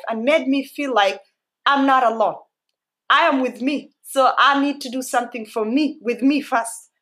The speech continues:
and look for the right contact and to look for help. And that's how I found all my friends who la-, saved my life. Through this going out and using all this, uh, money in a ten day is what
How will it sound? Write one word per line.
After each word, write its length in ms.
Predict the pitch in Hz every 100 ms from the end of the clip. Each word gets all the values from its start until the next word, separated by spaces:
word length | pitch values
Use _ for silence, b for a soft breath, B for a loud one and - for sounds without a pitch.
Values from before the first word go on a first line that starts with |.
| -
and 140 | 226
look 220 | 240 - -
for 120 | 240
the 80 | 220
right 320 | 247 - -
contact 560 | - 320 - 226 _ - _ _ -
and 160 | 220 214
to 100 | 226
look 220 | 254 -
for 140 | 214
help. 260 | 220 202 175 - b b
And 160 | 294 285
that's 220 | 330 330
how 120 | 311
I 160 | 277 277
found 340 | 277 285 285
all 200 | - 277
my 160 | 269 254
friends 520 | 262 330 277 190 -
who 160 | 269 247
la-, 220 | 240 247
saved 340 | - 262 254 233
my 160 | 220
life. 400 | 220 247 190 - _ _ _ _ -
Through 240 | 302 320
this 200 | 311 320
going 320 | 254 277 277 269
out 320 | 285 262 262 -
and 180 | 220 220
using 300 | 240 269 262
all 240 | 233 247 226
this, 320 | 247 247 - b b _ _ -
uh, 180 | 214 208
money 400 | 247 320 277 254
in 60 |
a 100 | 226 226
ten 240 | 302 277
day 260 | 262 254 262
is 160 | 220 226
what 200 | 247